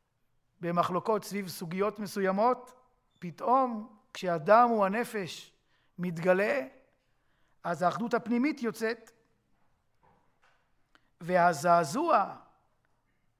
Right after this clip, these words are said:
זה ההקמה לתחייה, והיא תחילת החזרה לתשובה המלאה. גדולה היא השעה, אל להחמיצה,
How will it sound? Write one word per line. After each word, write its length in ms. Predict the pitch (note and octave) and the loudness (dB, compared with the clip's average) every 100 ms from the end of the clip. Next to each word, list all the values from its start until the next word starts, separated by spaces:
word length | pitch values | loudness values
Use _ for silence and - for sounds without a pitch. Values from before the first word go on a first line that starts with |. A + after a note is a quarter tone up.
| _ _ | _ _
זה 300 | C#3+ G#3 C4 | -8 2 2
ההקמה 580 | G3+ G#3+ F#3+ - F#3 G3+ | 4 4 4 0 0 2
לתחייה, 640 | F#3+ F3 - D#3+ D#3+ F#3 - - _ _ _ _ _ _ | 0 -4 -12 -8 0 2 0 -8 _ _ _ _ _ _
והיא 280 | D#3+ F#3 B3 | -6 -4 -4
תחילת 400 | - G3 G3+ A3+ | -6 0 2 2
החזרה 680 | G3+ F3 D3 D#3+ F#3 A3+ A3+ - - F3+ | -2 -4 -8 -4 2 2 2 -6 -18 -8
לתשובה 800 | E3+ E3+ - D#3+ D#3 G#3 A3 A3 - | -8 -8 -12 -10 -2 0 0 -2 -8
המלאה. 500 | G3+ F3 F3 F#3 D#3+ - _ _ _ _ _ _ _ _ _ _ _ _ _ _ _ _ _ _ _ _ _ _ _ _ _ D3+ | -8 -6 -8 -10 -12 -16 _ _ _ _ _ _ _ _ _ _ _ _ _ _ _ _ _ _ _ _ _ _ _ _ _ -14
גדולה 380 | D#3 E3+ F#3+ B3 | -6 0 4 4
היא 200 | C4+ A3+ | 4 -2
השעה, 420 | - G3 - C#3 - _ _ _ _ _ _ _ - | -6 -10 -10 -12 -18 _ _ _ _ _ _ _ 4
אל 120 | G3+ | 4
להחמיצה, 840 | A#3+ A3 F#3+ F#3+ F3+ - G3+ G3+ | 6 2 2 -4 -8 -4 -2 -2